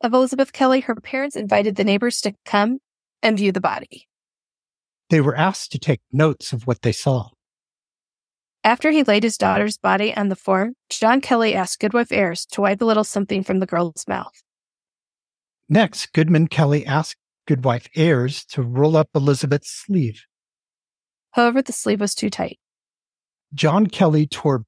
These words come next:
Speaker 2: both of the girl's sleeves and showed the assembled crowd the backs of her arms.
Speaker 1: Witnesses later stated the arms were black and blue from elbow to shoulder.
Speaker 2: They described seeing the appearance of bruising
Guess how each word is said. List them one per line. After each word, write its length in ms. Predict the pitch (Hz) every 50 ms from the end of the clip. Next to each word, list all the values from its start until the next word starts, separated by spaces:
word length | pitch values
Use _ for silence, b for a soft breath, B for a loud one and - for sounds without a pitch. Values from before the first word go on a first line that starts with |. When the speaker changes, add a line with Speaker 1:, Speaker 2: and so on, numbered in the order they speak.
| _
Speaker 2:
both 240 | - 180 262 269 -
of 120 | 165 - -
the 100 | 151 -
girl's 320 | - 135 123 120 - -
sleeves 500 | - - 127 123 127 127 143 147 - - -
and 160 | 147 131 127
showed 260 | - - - 175 185 -
the 120 | - 151
assembled 500 | 135 - - 180 156 151 165 156 - -
crowd 400 | - - 147 127 117 117 117 - _ _ _ _ _ _ _ _
the 80 | - 120
backs 400 | - - 127 - - - - 165
of 100 | 135 -
her 220 | - 151 139 127 - 156
arms. 500 | 143 139 113 98 101 113 - - - - _ _ _ _ _ _ _ _ _ _ _ _ _ _ _ _ _ _ _ _ _ _ _ -
Speaker 1:
Witnesses 600 | 240 262 - - 302 - - 330 311 240 202 190
later 280 | 208 208 214 247 262
stated 400 | - - - 226 202 196 202 196
the 140 | - 196 -
arms 320 | 196 202 202 208 202 -
were 80 | 226 208
black 280 | 202 190 190 185 - -
and 120 | 208 202
blue 240 | 196 185 180 180 185 - _
from 200 | - - 196 190 -
elbow 240 | 196 185 185 196
to 120 | 190 - 190
shoulder. 440 | - - 170 175 170 175 180 - - _ _ _ _ _ _ _ _ _ _ _ _ _ _ _ _ _
Speaker 2:
They 180 | 165 156 147
described 520 | 131 135 - - - 160 147 175 196 180 170
seeing 540 | - - - - 175 175 180 185 180 156 -
the 200 | - 139 131 131
appearance 500 | - - - - 170 175 202 185 - 185
of 160 | 139 117 -
bruising 540 | 156 151 156 151 143 160 151 147 147 156